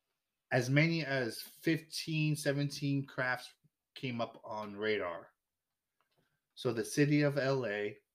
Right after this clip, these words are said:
and this is, you can Google this, you will find pictures of a blackened out L A, because L A thought the Japanese was coming in to attack it.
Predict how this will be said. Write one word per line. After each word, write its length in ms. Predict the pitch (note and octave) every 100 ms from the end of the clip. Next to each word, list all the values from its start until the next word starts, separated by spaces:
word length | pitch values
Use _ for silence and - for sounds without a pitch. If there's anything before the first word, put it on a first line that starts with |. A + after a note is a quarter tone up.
| _ _ _
and 220 | G#2+ G#2+
this 220 | G#2 -
is, 160 | A2+ A2
you 100 | A2
can 180 | A#2+ B2
Google 360 | D3 E3+ G#2+
this, 400 | G2+ F#2 - - - _ _ _ _ _ _ _
you 120 | A2+
will 140 | A2+ G#2+
find 400 | - A#2+ A#2 G#2+
pictures 720 | D#3 D#3 - G2+ G#2 - - _ _ _ _
of 160 | A2 G#2
a 80 |
blackened 500 | F#2 G#2+ A#2+ B2 B2+
out 200 | A#2+ A#2 A2
L 240 | A2+ G#2+
A, 140 | A2 - - _ _ _ _ _ _ _ _
because 300 | - A#2 A2+ -
L 220 | B2+ C3
A 120 | D#3 D#3
thought 340 | C#3+ B2+ - - _ _ _
the 120 | A#2
Japanese 680 | A2 C3 C3+ C3+ C#3+ E3+ D3
was 140 | A2+
coming 340 | - A#2 A2 G#2+
in 80 | G2+
to 120 | G#2
attack 460 | G#2 D#3 F3+ -
it. 140 | G2